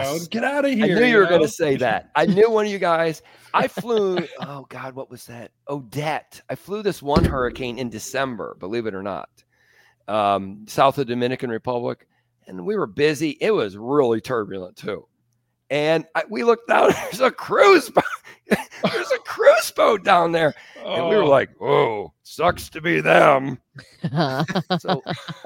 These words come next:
Speaker 1: three months later, I saw one of my best friends. I said, "Well, what's going on?" Uh, Jeff Garman, if he's listening. I said, "What's going on?" I said, "Oh, we've had a rough, we've had a rough winter, blah, blah, blah." I said, "What happened?" He said,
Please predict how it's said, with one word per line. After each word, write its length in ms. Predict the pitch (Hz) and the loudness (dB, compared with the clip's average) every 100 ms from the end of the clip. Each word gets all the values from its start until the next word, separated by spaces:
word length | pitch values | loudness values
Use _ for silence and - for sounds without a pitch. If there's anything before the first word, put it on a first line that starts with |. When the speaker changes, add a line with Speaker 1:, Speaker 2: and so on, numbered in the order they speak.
| 170 | -10
Speaker 1:
three 220 | 190 226 | -6 -4
months 340 | 208 208 - | 0 -2 -2
later, 260 | 196 202 151 | -6 -2 -2
I 60 | |
saw 200 | 131 185 | -2 -4
one 140 | 160 156 | -6 -4
of 40 | |
my 120 | 143 | -6
best 340 | 135 156 165 - | -4 -2 -2 -6
friends. 600 | - 175 160 139 139 - | -8 -4 -4 -6 -10 -14
I 100 | 104 | -14
said, 180 | 131 160 | -14 -12
"Well, 140 | 151 156 | -12 -10
what's 200 | 165 - | -10 -10
going 280 | 175 160 160 | -8 -6 -4
on?" 320 | 160 123 95 - | -4 -6 -12 -12
Uh, 140 | 113 | -12
Jeff 340 | 107 139 135 | -6 -6 -4
Garman, 400 | - 135 143 117 | -4 -2 -2 -4
if 100 | 110 | -10
he's 180 | - 117 | -12 -10
listening. 440 | 123 135 - 110 107 _ _ _ | -4 -4 -6 -14 -14 _ _ _
I 80 | 139 | -18
said, 140 | - | -12
"What's 200 | 165 180 | -10 -10
going 260 | - 175 175 | -8 -6 -2
on?" 140 | 175 | 0
I 40 | 170 | -2
said, 180 | - 120 | -4 -4
"Oh, 420 | 131 123 113 110 | 0 2 0 -2
we've 160 | 120 113 | -4 -4
had 180 | 123 | -2
a 40 | 110 | -2
rough, 360 | 110 117 - _ | -2 -4 -4 _
we've 200 | 104 117 | -16 -10
had 160 | 117 113 | -6 -6
a 40 | |
rough 300 | 107 117 - | -4 -8 -8
winter, 400 | - 113 113 113 | -12 -8 -8 -8
blah, 120 | 113 | -8
blah, 160 | 113 113 | -6 -6
blah." 160 | 110 117 | -4 -4
I 40 | |
said, 140 | 120 135 | -6 -6
"What 140 | 139 | -4
happened?" 320 | 139 160 160 | -2 -4 -4
He 60 | 113 | -12
said, 140 | 117 | -10